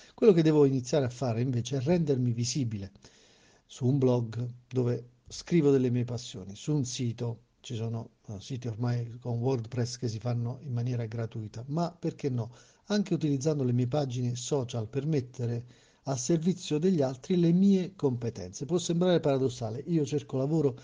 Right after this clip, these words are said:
e devo aiutare gli altri? Sì, esattamente così. Io posso fare qualcosa per, per gli altri se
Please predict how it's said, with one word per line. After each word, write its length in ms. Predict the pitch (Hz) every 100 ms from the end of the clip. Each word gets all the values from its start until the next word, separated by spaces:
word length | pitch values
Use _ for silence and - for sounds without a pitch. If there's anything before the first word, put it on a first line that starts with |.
| _
e 100 | -
devo 160 | 127 143
aiutare 400 | 143 139 151 147
gli 80 | 165
altri? 420 | 135 - 139 139 _
Sì, 320 | - - 135 123
esattamente 680 | 131 160 170 190 220 202 127
così. 300 | 110 120 104 - -
Io 160 | - 190
posso 440 | - 170 120 -
fare 240 | 120 127 120
qualcosa 440 | 110 - 123 107
per, 280 | 104 113 104
per 200 | - 120
gli 100 | 123
altri 320 | 147 147 -
se 280 | 120 - 135